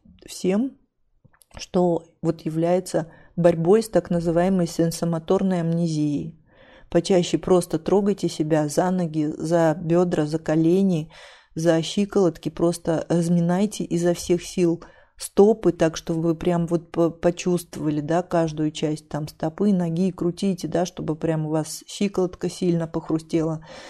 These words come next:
напряглась, да, сгибайте ноги в коленях, а, вставайте на цыпочки, вы это можете даже сделать сидя на стуле, вот вставайте сильно на цыпочки, чтобы вся нога напряглась,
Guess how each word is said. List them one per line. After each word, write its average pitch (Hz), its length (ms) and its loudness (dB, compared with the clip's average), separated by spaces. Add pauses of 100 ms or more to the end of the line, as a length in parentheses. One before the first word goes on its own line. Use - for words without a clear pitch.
(160)
напряглась, 160 640 0
да, 175 280 0
сгибайте 165 600 -2
ноги 160 220 -4
в - 100 -14
коленях, 165 640 0 (420)
а, 156 200 0
вставайте 175 580 0
на 160 160 -2
цыпочки, 175 520 -2
вы 160 160 2
это 160 120 -4
можете 165 280 -4
даже 165 240 0
сделать 160 320 2
сидя 156 480 -2 (400)
на 165 100 0
стуле, 240 380 2
вот 165 160 2
вставайте 185 440 0
сильно 170 280 -2
на 165 100 -2
цыпочки, 180 360 -8
чтобы 170 200 -2
вся 165 180 -6
нога 170 240 -2
напряглась, 165 600 0